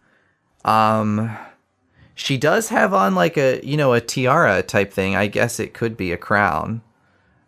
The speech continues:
Blonde hair, though, looks very young, and it's definitely not wearing, she's not wearing Teela's outfit. It's, it's like a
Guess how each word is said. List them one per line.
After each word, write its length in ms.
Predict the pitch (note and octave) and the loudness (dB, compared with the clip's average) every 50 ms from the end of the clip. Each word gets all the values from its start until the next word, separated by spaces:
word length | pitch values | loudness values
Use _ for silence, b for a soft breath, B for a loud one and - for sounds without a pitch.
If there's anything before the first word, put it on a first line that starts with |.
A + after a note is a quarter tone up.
| _ - | _ -8
Blonde 480 | B2+ B2 A#2 A#2+ B2+ C3+ D3+ E3+ D#3+ | -4 0 2 2 4 4 2 2 0
hair, 320 | C#3 D3 C3+ B2+ C3 C3+ B2 | 0 0 2 2 2 2 2
though, 420 | G2 F#2+ F2 E2 E2+ F#2+ G2+ A2+ - | 0 0 2 2 0 -2 -4 -6 -6
looks 240 | A#2+ A#2 G#2+ - - | -6 -6 -4 -4 -2
very 240 | A2+ A2+ A2+ B2 C#3 | 0 2 2 2 2
young, 520 | B2+ A#2+ A2+ G#2+ G2 G2 G2+ G2 G2+ A#2 - - | 0 0 2 2 2 0 0 -2 -4 -6 -8 -6
and 200 | - G#2+ G#2+ F#2+ | -4 -4 -4 -4
it's 100 | - - | -6 -6
definitely 400 | - - C#3+ C#3+ - D3+ C#3+ C3+ | -2 0 0 0 0 0 0 2
not 220 | B2+ A#2 A2+ F2+ G2+ | 2 2 2 2 0
wearing, 300 | A2 G2+ G2+ G2 - - | 0 0 0 -2 -4 -8
she's 240 | - - - A#2 G2+ | -8 -6 -4 -2 0
not 220 | C3 C#3 C#3+ C#3 | 0 2 2 2
wearing 260 | B2 A#2+ A2+ A2 G#2 G2+ | 0 0 0 0 -2 -4
Teela's 340 | - A2 G#2 F#2 E2+ D#2+ - - | -4 -4 -2 -2 -4 -4 -2 -2
outfit. 580 | F2+ E2 D#2+ - - - - - - - - - b b b b b b b b b b b b b b b _ _ - | -2 -2 -2 -4 -6 -8 -8 -8 -10 -14 -18 -20 b b b b b b b b b b b b b b b _ _ -4
It's, 400 | - G2 - - - - - - | -2 -2 -2 -2 -4 -10 -10 -4
it's 340 | - G#2+ G2+ - - - | -2 -2 -2 -2 -2 0
like 240 | F2+ F#2 F#2 - - | 0 0 0 0 -2
a 300 | - - - - - A#2 | -2 -2 -2 -2 -4 -6